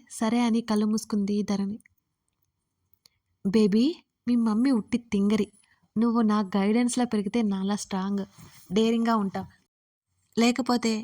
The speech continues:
ప్రతిదానికి మీ మమ్మీలా భయపడతా" అని అన్నాడు గగన్. ఆమె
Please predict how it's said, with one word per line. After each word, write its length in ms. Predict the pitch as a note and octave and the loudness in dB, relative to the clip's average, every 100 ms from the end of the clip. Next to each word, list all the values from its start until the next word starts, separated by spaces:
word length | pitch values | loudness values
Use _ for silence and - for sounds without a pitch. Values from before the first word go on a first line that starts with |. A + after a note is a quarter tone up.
| - | -10
ప్రతిదానికి 760 | - G#3 A3+ G#3+ G#3+ A3 A#3 A3 G#3+ _ _ _ _ _ _ _ _ _ - | -6 -4 -2 0 0 0 -2 -4 -6 _ _ _ _ _ _ _ _ _ 0
మీ 100 | B3 | 4
మమ్మీలా 480 | A3+ G#3 A3+ B3+ A#3+ | 4 4 4 4 4
భయపడతా" 540 | F#3+ G3 G#3+ G#3 G#3 - _ G3+ | 4 2 2 0 -2 -10 _ 0
అని 160 | G#3 | 2
అన్నాడు 360 | G#3+ G3+ G#3 G3+ | 2 0 0 0
గగన్. 320 | F#3+ F3 F#3 - _ _ _ _ _ - | 0 0 -4 -8 _ _ _ _ _ 0
ఆమె 220 | C4 C4 | 0 0